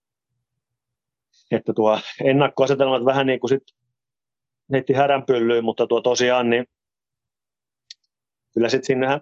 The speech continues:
ekassa pelissä Hämeenlinnan vastaan se varmaan näki sit se, että se Hämeenlinnan peli oli, oli vähän semmoista hakemista, et tietysti he ei on, he ei ollut näitten Seinäjoen pelaajien kanssa tuo treenannut yhdessä, sit oli näitä tuo,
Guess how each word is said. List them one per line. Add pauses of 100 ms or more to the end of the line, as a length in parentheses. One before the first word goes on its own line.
ekassa
pelissä
Hämeenlinnan
vastaan
se
varmaan
näki
sit
se,
että (440)
se
Hämeenlinnan
peli
oli, (160)
oli
vähän
semmoista
hakemista,
et (460)
tietysti
he
ei
on,
he
ei
ollut
näitten
Seinäjoen
pelaajien
kanssa
tuo (500)
treenannut
yhdessä,
sit
oli
näitä
tuo,